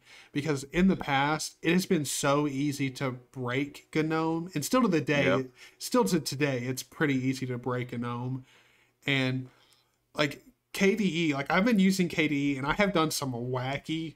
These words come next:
Speaker 1: shit with this thing so far, and I haven't come close to breaking it once. GNOME, I have installed extensions where I'm like, "Oh God, I'm gonna have to, <laughs> I'm gonna have to get this gone, or my entire system's not gonna boot or something."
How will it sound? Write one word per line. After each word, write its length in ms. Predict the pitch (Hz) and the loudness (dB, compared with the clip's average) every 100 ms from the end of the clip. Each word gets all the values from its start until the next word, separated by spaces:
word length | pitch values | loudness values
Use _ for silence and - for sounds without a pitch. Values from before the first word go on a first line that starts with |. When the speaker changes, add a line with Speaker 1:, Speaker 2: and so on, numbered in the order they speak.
| _ | _
Speaker 1:
shit 400 | - - 147 131 | -8 -2 0 -2
with 140 | 135 131 | -6 -4
this 200 | 127 - | -6 -6
thing 240 | 127 123 | -8 -8
so 260 | 127 139 131 | -4 -4 -4
far, 540 | 131 127 139 151 156 - - - _ _ | -4 -4 -4 -4 -6 -10 -20 -20 _ _
and 140 | 156 156 | 2 4
I 160 | 160 | 4
haven't 280 | 180 185 185 | 4 2 2
come 200 | 175 151 | 2 0
close 400 | - 147 139 139 | 0 2 2 0
to 100 | - | -4
breaking 500 | 135 127 123 131 139 | -4 -2 -2 -2 -4
it 180 | 139 135 - | -4 -8 -10
once. 600 | 131 123 113 110 - - - - - - _ _ _ - | -8 -6 -8 -12 -16 -16 -18 -20 -20 -20 _ _ _ -4
GNOME, 600 | 160 170 170 196 165 160 | 0 2 4 4 2 0
I 200 | 139 160 | 0 2
have 160 | 170 | 2
installed 480 | 165 156 - 160 160 | 0 -2 0 2 2
extensions 760 | 147 - - 165 160 151 147 - | 0 -2 0 2 0 -4 -4 -2
where 140 | 160 | 0
I'm 80 | 156 | 2
like, 160 | 156 156 - - | 0 -2 -4 0
"Oh 160 | 170 | 2
God, 360 | 185 156 143 143 | 4 2 0 0
I'm 120 | 170 | 2
gonna 160 | 165 175 | 2 2
have 240 | 180 175 | 2 2
to, 280 | - 196 190 | 4 4 6
<laughs> 100 | 202 | 4
I'm 180 | 190 208 | 4 6
gonna 160 | 196 175 | 4 4
have 140 | 185 | 2
to 80 | 190 | 2
get 200 | 180 180 | 0 2
this 200 | 180 180 | 0 2
gone, 300 | 170 151 165 | 0 0 0
or 60 | |
my 180 | 156 151 | -2 -2
entire 440 | 151 190 165 160 160 | 0 4 4 4 2
system's 600 | - 160 - 156 156 - | -2 -2 -2 -4 -4 -2
not 200 | 156 156 | -2 0
gonna 140 | 160 | -2
boot 500 | 147 139 160 147 143 - | -2 4 4 4 0 -8
or 80 | 147 | -6
something." 680 | 170 160 170 - 151 165 | -4 -4 -6 -14 -12 -12